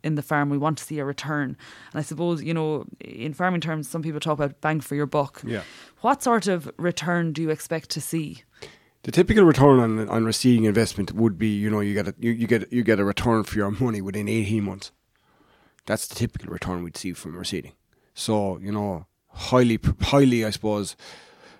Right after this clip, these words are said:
Speaker 2: h-, highly returnable investment, me-, medium-term re-, returnable investment. Um, uh, especially, I suppose, uh, and even better from that,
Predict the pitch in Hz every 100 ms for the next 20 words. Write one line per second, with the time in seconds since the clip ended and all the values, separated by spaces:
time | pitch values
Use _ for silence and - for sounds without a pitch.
0 | _ - - 113 - 131 120 107 110 -
1 | 131 123 101 101 104 98 - - 85 87
2 | 107 113 107 117 117 113 95 104 101 101
3 | - - 110 107 95 90 90 104 - 87
4 | - 78 98 92 90 85 - - _ _
5 | - 87 92 92 - 110 - 143 120 110
6 | 110 - 113 104 - 98 92 107 104 120
7 | 127 113 113 120 110 110 101 98 -